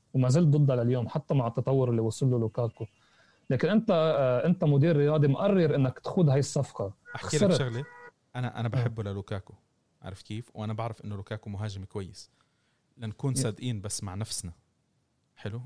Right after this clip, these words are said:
Speaker 2: نكون صادقين مع نفسنا. أرقام لوكاكو
Speaker 1: أكيد.
Speaker 2: أفضل مع، مع ديبالا، من ديبالا خلال الموسمين الماضيين. حلو؟ بس
Speaker 1: أرقام.
Speaker 2: بس لوكاكو بالتشكيلة اللي مكو-، موجودة عندك اليوم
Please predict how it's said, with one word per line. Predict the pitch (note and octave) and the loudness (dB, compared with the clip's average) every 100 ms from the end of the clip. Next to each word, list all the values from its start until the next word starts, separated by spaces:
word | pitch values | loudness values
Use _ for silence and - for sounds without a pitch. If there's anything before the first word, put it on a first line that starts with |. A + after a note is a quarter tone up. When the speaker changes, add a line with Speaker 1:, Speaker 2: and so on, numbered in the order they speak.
| - | -16
Speaker 2:
نكون | - B2+ | -10 -8
صادقين | A2+ F2 G#2 | -6 -8 -8
مع | F2+ | -8
نفسنا. | F2+ - E2+ - _ _ _ - | -10 -12 -14 -16 _ _ _ -14
أرقام | - C#3 C3 | -8 -6 -4
لوكاكو | A2 B2+ | -4 -2
Speaker 1:
أكيد. | A#2 | -2
Speaker 2:
أفضل | A#2 A#2+ G#2 | -4 -6 -6
مع، | G2 F2 E2 F2 - | -6 -8 -10 -12 -12
مع | F#2 F2+ | -10 -10
ديبالا، | F2+ F#2 F2+ - | -10 -8 -8 -10
من | A2 G2 | -12 -10
ديبالا | F#2+ F#2+ F#2+ E2+ | -10 -8 -8 -10
خلال | - G2+ G2+ | -12 -10 -8
الموسمين | F#2+ F#2+ - F#2+ | -10 -10 -8 -8
الماضيين. | F2 E2+ E2+ D#2+ _ _ _ | -10 -12 -14 -16 _ _ _
حلو؟ | - G#2+ D3+ _ _ _ _ _ _ _ _ A#2 | -12 -10 -10 _ _ _ _ _ _ _ _ -8
بس | D3 - - - | -6 -6 -6 -2
Speaker 1:
أرقام. | E3 D#3+ E3+ C#3+ G2+ - _ _ - - - | 0 2 2 2 0 -8 _ _ -20 -14 -8
Speaker 2:
بس | C3 - - - _ _ - | -6 -6 -8 -12 _ _ -14
لوكاكو | G#2+ - A#2+ - - _ _ _ _ | -10 -6 -6 -6 -12 _ _ _ _
بالتشكيلة | A2+ G#2+ G2+ - - - - - C3 | -10 -8 -8 -12 -16 -12 -10 -6 -4
اللي | A#2 G#2+ | -4 -4
مكو-، | A2 - A2+ | -8 -12 -14
موجودة | G#2+ A#2 A2+ | -8 -6 -6
عندك | G#2 A2+ - | -6 -8 -8
اليوم | G2 G#2 C#3 | -8 -8 -8